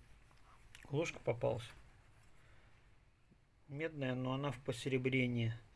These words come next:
С таким красивым орнаментом была. Ну,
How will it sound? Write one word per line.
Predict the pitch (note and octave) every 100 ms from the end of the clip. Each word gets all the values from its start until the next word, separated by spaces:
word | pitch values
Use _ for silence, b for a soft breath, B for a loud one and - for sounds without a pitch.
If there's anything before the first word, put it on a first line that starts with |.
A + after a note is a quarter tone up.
| - - - -
С | -
таким | B2+ B2 B2+
красивым | B2 B2+ B2 C3 B2 B2
орнаментом | C3+ F#3 G3+ D3+ - B2
была. | B2 B2 A#2 - - B B B B B B - -
Ну, | F#3